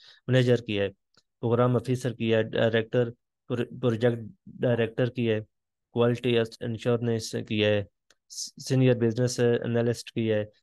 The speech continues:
सीनियर डेटाबेस एडमिनिस्ट्रेटर की है, सीनियर प्रोग्राम मैनेजर की है। तो इसके लिए जो सबकी जो है ना सोलह साल एमबीए, यानी कि, अ, क्वालिफिकेशन एमबीए होनी चाहिए।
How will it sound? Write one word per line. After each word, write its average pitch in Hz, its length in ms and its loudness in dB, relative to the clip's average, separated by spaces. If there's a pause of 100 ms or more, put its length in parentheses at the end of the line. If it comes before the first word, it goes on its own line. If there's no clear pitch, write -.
(140)
सीनियर 123 460 2
डेटाबेस 117 600 0
एडमिनिस्ट्रेटर 110 640 -4
की 117 140 -4
है, 110 80 2
सीनियर 123 300 -2
प्रोग्राम 110 360 0
मैनेजर 113 260 0
की 110 200 -6
है। 107 160 -2 (500)
तो 110 260 4
इसके 131 380 -2
लिए 123 220 0
जो 127 460 -2
सबकी 123 680 -2
जो 120 200 4
है 117 100 4
ना 120 180 2
सोलह 120 500 2
साल 113 500 -2
एमबीए, 113 460 -2 (300)
यानी 123 160 0
कि, 123 140 0
अ, 127 60 -8 (360)
क्वालिफिकेशन 127 680 0
एमबीए 113 240 0
होनी 127 180 0
चाहिए। 117 320 -2